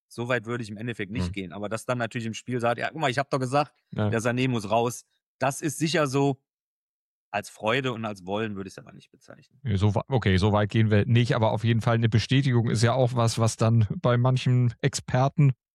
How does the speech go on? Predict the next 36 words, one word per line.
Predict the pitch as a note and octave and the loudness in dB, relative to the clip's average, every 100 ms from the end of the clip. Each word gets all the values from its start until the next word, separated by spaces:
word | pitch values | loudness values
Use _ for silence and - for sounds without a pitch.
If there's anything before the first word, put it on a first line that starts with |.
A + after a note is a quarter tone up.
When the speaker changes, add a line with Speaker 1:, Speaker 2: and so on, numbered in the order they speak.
| _ _ | _ _
Speaker 2:
einem | A2 A2+ | -2 0
der | A2+ | 2
Bundestrainer | A2+ B2+ B2 - A#2+ A#2 | 2 4 4 2 2 2
draußen, | A2+ A2 B2 C3 | 2 2 2 2
dann | B2 A2+ A#2 | 2 2 0
vielleicht | A#2+ G#2+ G#2+ A2 - | 0 2 2 0 -2
ein | A#2 G#2 | 0 2
Glücksgefühl | A2+ - - G2 A#2 A2+ | 0 -2 -2 0 2 4
dann | A2 A2 | 4 0
trotzdem | A2 B2 - G#2 | -2 -2 0 0
irgendwo | B2 A2+ G#2+ G#2+ G#2+ - - - - | 2 2 2 0 0 0 -8 -12 -2
nach | B2 A2+ | 0 0
oben | C#3+ C#3+ C#3+ | 2 2 4
spült. | B2+ - - B2 D3 E3 - | 4 2 2 6 6 4 0
Aber | A#2+ C#3 B2+ | 0 0 0
man | A2+ | 0
muss | A#2+ A#2 | 0 2
schon | A2+ A2 | 2 2
sagen, | A2 A2 | 2 2
solche | G#2 A2+ G#2+ | 2 2 0
Chancen | - A#2 A#2+ A2+ | 0 0 2 0
wie | G#2 | 0
gegen | A2+ G#2 | 2 0
Curaçao | - G2+ G2+ - A2 A#2+ | 0 0 0 2 2 2
muss | A#2+ B2 B2 | 2 2 4
er | A2+ | 4
nutzen. | A2 C#3 - C#3 | 4 2 0 0
Und | C3+ | 2
das, | B2 | 2
was | C3 | 2
du | - C#3+ | 0 2
vorhin | C#3 B2+ | 4 2
angesprochen | B2 B2+ A#2+ - B2+ A#2+ | 2 0 -2 -2 -2 2
hast, | A#2 B2+ - | 2 0 -2
er | G2+ | 0
hat | A#2 B2+ | 0 -4